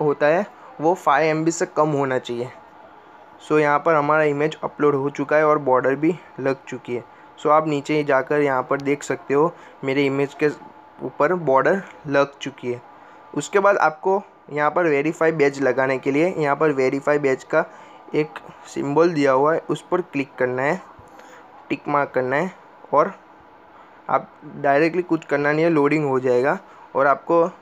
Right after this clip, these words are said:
verify बैज भी लग चुकेगा आपका जो upload किया हुआ image उस पर। So मैं आपको नीचे scroll down करके बताता हूँ। So guys, आप यहाँ पर देख सकते हो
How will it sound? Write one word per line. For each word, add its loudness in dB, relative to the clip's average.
verify -2
बैज 0
भी 0
लग 0
चुकेगा 2
आपका 0
जो 2
upload 0
किया 2
हुआ 4
image -2
उस -6
पर। -6
So 0
मैं 0
आपको -2
नीचे -4
scroll -4
down 0
करके -6
बताता -2
हूँ। 2
So 4
guys, 2
आप 2
यहाँ 2
पर 0
देख -2
सकते -4
हो 0